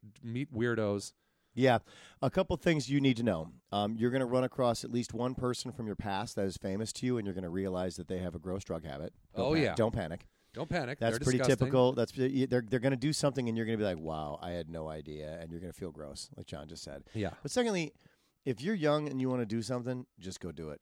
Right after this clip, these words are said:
Speaker 2: Trust me. Just go. The hardest thing to do is to leave wherever you are, your comfort zone, or your family, and, and not, and not pursue it. I say do it 'cause you can always go back home, and, and, but, but, but also know if you, if you leave, you never come back.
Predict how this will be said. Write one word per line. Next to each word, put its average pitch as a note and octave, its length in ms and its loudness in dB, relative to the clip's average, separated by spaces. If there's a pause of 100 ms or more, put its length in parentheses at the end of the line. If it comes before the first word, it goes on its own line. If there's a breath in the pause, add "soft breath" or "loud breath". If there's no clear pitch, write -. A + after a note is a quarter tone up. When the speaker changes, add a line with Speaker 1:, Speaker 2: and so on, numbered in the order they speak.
Speaker 2:
Trust F2+ 260 -8
me. D#2 220 -12
Just G#2 200 -8
go. F2 220 -2
The E2+ 80 -4
hardest A2+ 300 0
thing C#3 100 -4
to B2 80 -4
do A2+ 180 0
is G#2+ 120 -2
to G2 100 -10
leave G2 260 -4
wherever G2 260 -2
you F2+ 180 -4
are, E2+ 100 -2
your E2 140 -6
comfort F2+ 300 -10
zone, G2 180 -8
or - 20 -8
your D2 100 -12
family, F2 520 -10
and, D#2+ 340 -14
and E2 160 -12
not, D#2 200 -12 (180)
and F2+ 160 -12
not D#2 180 -12
pursue F2 360 -10
it. F2+ 140 -8
I F2 120 -10
say E2 180 -8
do D#2+ 200 -10
it F#2+ 80 -14
'cause D#2 160 -14
you E2 60 -12
can D#2 140 -12
always D#2+ 220 -10
go E2+ 120 -10
back D#2 240 -10
home, E2 260 -8
and, E2 180 -10
and, E2+ 180 -12
but, G2+ 180 -6
but, F#2+ 180 -6
but A2+ 100 -4
also G2 280 -2
know F2 200 -4
if - 120 -12
you, F2+ 200 -6
if G2 160 -14
you F#2 100 -6
leave, E2+ 300 -6
you D#2+ 80 -8
never C#2+ 160 -10
come C#2+ 140 -12
back. C2+ 240 -12